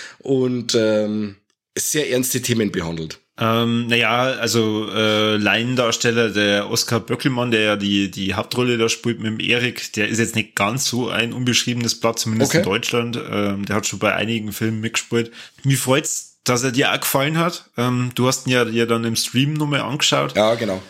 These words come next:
Speaker 2: Ich, ich glaub zwar, im Kino macht er auch nochmal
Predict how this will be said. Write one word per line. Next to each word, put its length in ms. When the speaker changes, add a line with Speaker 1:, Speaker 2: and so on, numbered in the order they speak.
Speaker 2:
Ich, 480
ich 140
glaub 220
zwar, 240
im 120
Kino 280
macht 300
er 80
auch 40
nochmal 300